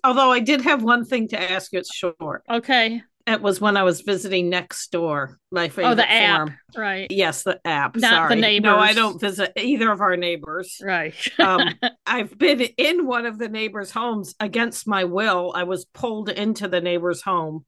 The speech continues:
Speaker 1: 'cause she
Speaker 2: Polly or the guy,
Speaker 1: Her
Speaker 2: or the
Speaker 1: name's not
Speaker 2: psychos?
Speaker 1: Polly. It's, uh, it's Paula.
Speaker 2: Whatever.
Speaker 1: No, th-, don't call him that. What if he listens to us?
Speaker 2: I'm sure he doesn't.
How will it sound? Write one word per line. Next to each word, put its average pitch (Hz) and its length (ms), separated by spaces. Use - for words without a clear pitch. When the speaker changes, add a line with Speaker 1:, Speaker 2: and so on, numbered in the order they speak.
Speaker 1:
'cause 196 140
she - 40
Speaker 2:
Polly 277 580
or 214 340
the 180 480
guy, 202 160
Speaker 1:
Her 226 80
Speaker 2:
or - 20
the 220 60
Speaker 1:
name's 214 260
not 185 220
Speaker 2:
psychos? - 60
Speaker 1:
Polly. 160 480
It's, - 280
uh, 175 160
it's - 100
Paula. 180 320
Speaker 2:
Whatever. 160 520
Speaker 1:
No, 220 340
th-, 175 240
don't 262 240
call 370 280
him 359 140
that. 208 140
What 226 140
if - 100
he 339 80
listens 320 520
to 190 160
us? 131 180
Speaker 2:
I'm 240 180
sure 254 340
he 247 160
doesn't. 175 640